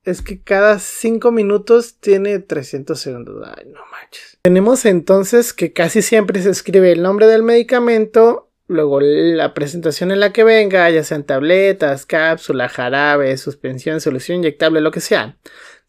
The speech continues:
La dosis de la presentación. Esto es muy importante porque hasta esta parte te habla solo de cómo viene el medicamento, no de cuánto te vas a tomar, ya que esta información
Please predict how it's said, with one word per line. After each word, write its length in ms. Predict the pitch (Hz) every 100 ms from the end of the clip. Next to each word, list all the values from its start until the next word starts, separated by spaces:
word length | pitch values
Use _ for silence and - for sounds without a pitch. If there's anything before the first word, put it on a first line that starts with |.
| _ -
La 160 | 180
dosis 280 | 202 220 247
de 120 | 233
la 140 | 202 175
presentación. 720 | 160 190 180 165 277 233 - _
Esto 200 | 196 185
es 60 | 302
muy 140 | 302
importante 540 | 302 294 185 180 180 175
porque 340 | - 151 -
hasta 300 | 143 - 160
esta 320 | 180 - 277
parte 480 | 233 196 185 196 226
te 180 | 233 165
habla 260 | 143 190 202
solo 440 | - 180 196 233
de 200 | 208 170
cómo 320 | - 202 240
viene 260 | 233 220 226
el 100 | 226
medicamento, 800 | 185 147 151 175 220 214 131 - _
no 220 | 196 214
de 140 | 220 220
cuánto 420 | 185 165 160 165
te 80 | 123
vas 220 | 120 135
a 80 | 120
tomar, 420 | - 185 165 - _ _ _ _ - - _
ya 140 | 240 240
que 80 |
esta 160 | 214 214
información 920 | 247 226 180 156 143 208 202 240 392